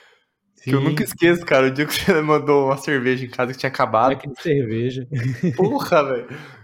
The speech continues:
Speaker 1: E aí, no, na semana seguinte, virou Luiz Conferência, porque você virou
Speaker 2: É.
Speaker 1: patrocinador oficial, né?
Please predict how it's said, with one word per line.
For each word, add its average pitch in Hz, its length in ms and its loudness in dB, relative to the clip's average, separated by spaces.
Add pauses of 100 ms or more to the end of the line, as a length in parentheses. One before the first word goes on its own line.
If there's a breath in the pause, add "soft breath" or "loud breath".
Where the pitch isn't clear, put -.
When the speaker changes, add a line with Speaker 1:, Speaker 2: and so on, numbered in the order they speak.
Speaker 1:
E 147 140 2
aí, 143 260 4
no, 170 300 0
na 143 120 2
semana 156 360 2
seguinte, 156 420 -6
virou 160 240 2
Luiz 160 280 0
Conferência, 175 760 0
porque 147 140 -16
você 165 120 0
virou 160 240 0
Speaker 2:
É. 175 40 -14
Speaker 1:
patrocinador 185 720 2
oficial, 262 580 4
né? - 60 -4